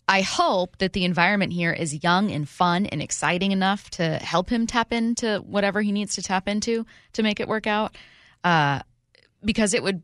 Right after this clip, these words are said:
make me feel better overall about the prospects that they had, uh, bringing up, uh, about the power that this group has,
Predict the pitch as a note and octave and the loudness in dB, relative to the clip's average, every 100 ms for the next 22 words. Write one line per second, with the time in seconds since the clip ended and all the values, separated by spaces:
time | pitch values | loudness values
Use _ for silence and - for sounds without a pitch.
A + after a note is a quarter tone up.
0 | - G#3 G#3 G3 G3 F#3 F3 E3+ F3 F3 | -2 0 0 -2 0 2 2 2 0 0
1 | D3 D3+ - _ _ - B2+ - - F3+ | 0 -4 -8 _ _ -6 -4 -4 0 0
2 | E3+ F3+ D#3+ - - - _ E3+ - E3+ | 2 0 -2 -6 -12 -14 _ -6 -2 2
3 | D#3 D#3+ - _ - D#3 D3 D3+ F3 E3 | 2 0 -4 _ -2 0 0 0 -2 0
4 | D#3 D3+ - - - _ - C#3+ - - | 0 0 -4 -20 -20 _ 0 2 2 2
5 | E3+ - - E3 E3+ G#3+ A#3 G#3+ G#3 A#3 | 0 -2 2 4 4 2 -2 -6 -4 -4
6 | - A#3 A3 A3+ A#3+ A#3+ | -2 -2 -2 -2 -2 -4